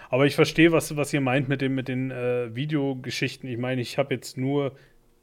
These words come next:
wirklich nur die, die, äh, visualisiert unsere Folgen bisher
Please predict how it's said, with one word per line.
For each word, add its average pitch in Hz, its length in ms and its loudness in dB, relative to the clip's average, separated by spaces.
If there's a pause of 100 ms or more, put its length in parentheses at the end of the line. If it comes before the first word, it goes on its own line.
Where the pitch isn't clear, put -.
(120)
wirklich 120 320 -2
nur 139 480 2
die, 127 400 0
die, 120 320 -4
äh, 117 280 -4
visualisiert 135 760 2
unsere 151 300 0
Folgen 156 460 2
bisher 147 460 -2